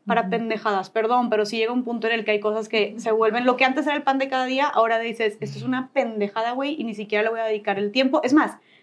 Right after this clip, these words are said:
Speaker 1: me da hueva contestarte ese mensaje de WhatsApp en el que me estás reclamando, me da, me da hueva, güey. O sea, si de por sí no contesto WhatsApp, esto menos lo quiero contestar. Entonces, eso.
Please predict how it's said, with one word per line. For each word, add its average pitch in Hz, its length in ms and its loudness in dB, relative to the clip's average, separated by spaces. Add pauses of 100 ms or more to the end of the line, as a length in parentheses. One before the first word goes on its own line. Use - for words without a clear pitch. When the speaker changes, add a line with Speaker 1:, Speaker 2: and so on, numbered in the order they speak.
(360)
Speaker 1:
me 233 100 4
da 226 100 4
hueva 226 220 0
contestarte 214 720 -6 (340)
ese 220 240 0
mensaje 214 340 -4
de 202 100 -2
WhatsApp 196 400 -6
en 214 80 -6
el 202 100 -4
que 190 80 -10
me 196 80 -4
estás 196 220 -4
reclamando, 220 400 -6
me 214 80 -6
da, 196 220 -6
me 214 100 -8
da 208 120 -6
hueva, 202 200 -4 (200)
güey. - 120 -20 (120)
O - 40 -20
sea, 214 100 -6
si 254 80 2
de 233 40 2
por 208 120 -2
sí 254 80 -4
no 233 80 -6
contesto 220 280 -10
WhatsApp, 220 320 -8
esto 202 420 -12
menos 190 300 -10
lo 196 80 -12
quiero - 180 -20
contestar. - 340 -20 (400)
Entonces, - 300 -8
eso. 247 320 2